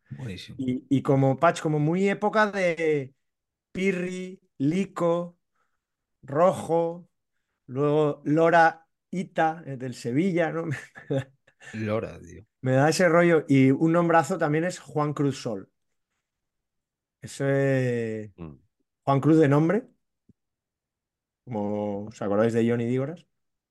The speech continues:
Speaker 2: era Juan Cruz Idígoras en el D N I. Y Juan Cruz Sol, que también era vasco como Idígoras, pero defensa del Valencia. Me parece un nombrazo.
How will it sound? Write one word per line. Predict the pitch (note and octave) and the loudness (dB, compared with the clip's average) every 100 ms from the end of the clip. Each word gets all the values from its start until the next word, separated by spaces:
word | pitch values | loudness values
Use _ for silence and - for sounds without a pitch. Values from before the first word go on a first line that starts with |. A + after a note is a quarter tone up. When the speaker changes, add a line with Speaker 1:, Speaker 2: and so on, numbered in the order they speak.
| _ _ _ - | _ _ _ -10
Speaker 2:
era | A#2+ | -6
Juan | G#2 B2+ A2+ A2 | -4 0 0 -2
Cruz | A#2+ A#2+ - _ | -4 -4 -6 _
Idígoras | - A#2 B2 C#3 F3 - _ _ _ _ | -6 -2 -2 -4 -8 -18 _ _ _ _
en | G#2+ | -6
el | G#2+ G#2 G#2+ | -4 -6 -4
D | A2 | -4
N | A2 | -2
I. | C3+ - _ _ _ _ _ _ _ _ _ _ _ _ _ | -4 -8 _ _ _ _ _ _ _ _ _ _ _ _ _
Y | C#3+ G#2+ G#2 | -4 -2 0
Juan | A#2+ A#2 | -2 -2
Cruz | A#2+ G#2 | -2 -4
Sol, | - C3+ D#3+ - _ _ _ _ | -2 -2 -4 -12 _ _ _ _
que | - | -4
también | A2 A2 A#2 | -2 0 2
era | A#2 A2+ A2+ A2+ A2+ A2+ | 2 4 4 4 0 -2
vasco | A#2+ - B2 A2+ | -6 -6 -8 -8
como | A#2 A#2 | -8 -6
Idígoras, | A#2 B2 C3 C#3+ - _ _ _ _ _ | -4 -4 -6 -10 -14 _ _ _ _ _
pero | A2 G#2+ G2+ G2 F#2+ F#2+ | 0 2 2 0 -2 -8
defensa | G2+ G#2+ G#2 | -6 -6 -2
del | A2 | 0
Valencia. | G#2 A2 A2+ - _ _ _ _ _ _ _ - | 2 0 -4 -14 _ _ _ _ _ _ _ -8
Me | G2+ | -2
parece | G#2+ G#2 A2+ | 0 0 0
un | |
nombrazo. | A#2+ G2+ A2+ - | -2 -2 -6 -8